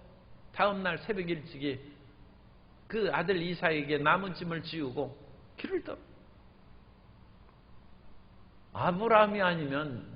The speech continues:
그 음성을 하나님의 음성으로 일반 사람은 알아듣기 어렵고 그 결단을 내리기가 어려운 것이죠. 호세아에게 어느 날 하나님께서 "너는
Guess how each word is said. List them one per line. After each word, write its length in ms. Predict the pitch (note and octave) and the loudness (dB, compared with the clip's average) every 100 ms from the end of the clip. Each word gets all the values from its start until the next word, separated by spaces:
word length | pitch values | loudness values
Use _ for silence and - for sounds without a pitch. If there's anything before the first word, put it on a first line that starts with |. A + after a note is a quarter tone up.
| - | -2
그 240 | E3+ F#3+ | 2 2
음성을 420 | F#3 F#3 D#3+ D3+ | 2 -2 -2 -2
하나님의 560 | C3 F#3 A#3 A3 F#3 D#3 | -4 -2 -2 -2 0 -2
음성으로 720 | D3+ C#3 C3 A2+ A#2+ A#2+ F#2 - - - - - - | -2 -2 -2 -2 0 0 -2 -10 -16 -18 -20 -20 -8
일반 260 | C3 E3 E3 | -4 -2 -2
사람은 380 | C#3 C#3 B2 A2 | -2 -2 0 -2
알아듣기 560 | A2+ C#3+ C3 A#2+ - | 0 -2 -4 -8 -6
어렵고 520 | B2 C3+ A#2+ - G#2 G2+ - - - - - - - - | -6 -6 -8 -8 -10 -10 -16 -20 -20 -20 -20 -20 -20 -8
그 160 | - F#3+ | 0 2
결단을 540 | F3 F#3+ G3 F3 E3 | 2 2 2 2 0
내리기가 380 | C#3 B2 A2+ A2+ | 0 -2 -2 -4
어려운 280 | B2+ C3+ B2+ | -6 -8 -10
것이죠. 300 | A#2+ - - - - - - - - - - - - - - - - - - - - - - - - - | -14 -16 -20 -20 -20 -20 -20 -20 -20 -20 -20 -20 -20 -20 -20 -20 -20 -20 -20 -20 -20 -20 -20 -20 -20 0
호세아에게 600 | D4+ D4 C4+ A3 G3 F3+ | 0 4 6 8 6 4
어느 220 | F3 E3+ | 2 0
날 200 | E3 D#3 D3 | 2 2 2
하나님께서 680 | D#3+ D3 B2+ A#2+ A#2 C3 A2 - - - - - - - - | 0 -2 0 -2 -2 -2 -6 -10 -20 -20 -20 -20 -20 -20 -16
"너는 500 | - D#3 G3+ G#3 D#3+ | 0 2 2 0 -4